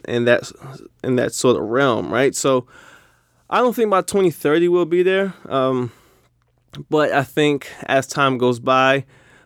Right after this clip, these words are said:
we'll start to, um, see things for what it is and see that not all jobs require eight hours of work in an office, you know, with your hour commute, you know.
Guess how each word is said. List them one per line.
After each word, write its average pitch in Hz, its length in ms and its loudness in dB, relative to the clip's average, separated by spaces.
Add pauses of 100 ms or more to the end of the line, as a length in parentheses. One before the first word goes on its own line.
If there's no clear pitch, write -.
we'll 120 180 0
start 123 440 0
to, 127 680 2 (220)
um, 113 500 -2 (200)
see - 320 -4
things 139 300 -2
for 127 80 -2
what 120 240 0
it 113 140 -2
is 117 500 -2
and 90 140 -8
see 156 320 -2
that 123 280 0
not 127 300 -4
all 131 300 0
jobs 117 500 -2
require 117 460 -2
eight 113 240 -2
hours 117 240 -4
of 104 100 -4
work 143 460 -2 (800)
in 131 100 2
an 120 160 2
office, 123 1080 0 (440)
you 117 100 -2
know, 117 260 4
with 113 360 0
your 123 160 -2
hour 120 580 2 (220)
commute, 127 600 0 (560)
you - 120 -8
know. 113 340 2